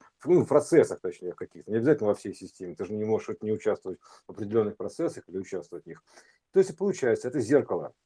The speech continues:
Это прообраз первого зеркала, то есть, э, о, разложенного в, в, в какой-то архитектуре, то есть по каким-то правилам,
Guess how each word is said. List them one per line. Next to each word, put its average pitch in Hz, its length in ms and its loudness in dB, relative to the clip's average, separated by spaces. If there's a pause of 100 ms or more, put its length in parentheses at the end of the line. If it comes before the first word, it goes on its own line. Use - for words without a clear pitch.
(120)
Это 98 160 -8
прообраз 123 480 0
первого 113 300 -2
зеркала, 92 440 -4
то 87 120 -10
есть, - 240 -12
э, 92 100 -4 (300)
о, 117 240 -6
разложенного 123 800 2
в, 107 80 -10 (100)
в, 104 160 -18 (420)
в - 20 -20
какой-то - 360 -2
архитектуре, 117 760 -4
то 90 100 -10
есть - 100 -10
по 90 100 -12
каким-то 120 380 -8
правилам, 113 560 0